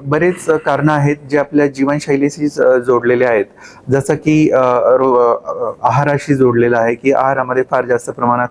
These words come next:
कॉफी, अ, प्रिझर्वेटिव्हजवालं अन्न किंवा, अ, चॉकलेट्स, कोल्ड्रिंक्स, अ, त्याशी-, त्या व्यतिरिक्त, अ, झोप कमी होणं किंवा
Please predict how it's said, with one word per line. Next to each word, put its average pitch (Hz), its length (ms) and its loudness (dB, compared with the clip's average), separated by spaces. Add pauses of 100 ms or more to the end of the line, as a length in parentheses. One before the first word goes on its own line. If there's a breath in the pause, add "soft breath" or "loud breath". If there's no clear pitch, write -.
कॉफी, 117 500 0 (380 loud breath)
अ, 117 300 2
प्रिझर्वेटिव्हजवालं 127 1040 0
अन्न 110 320 -4 (100)
किंवा, 123 260 -2 (300 loud breath)
अ, 117 240 0 (240)
चॉकलेट्स, 117 560 -2
कोल्ड्रिंक्स, 120 720 -2 (320 loud breath)
अ, 117 200 0 (220)
त्याशी-, 139 320 -2 (100)
त्या 139 100 0
व्यतिरिक्त, 135 500 -2
अ, 127 460 2
झोप 135 400 -2
कमी 156 220 2
होणं 123 320 0
किंवा 131 300 -2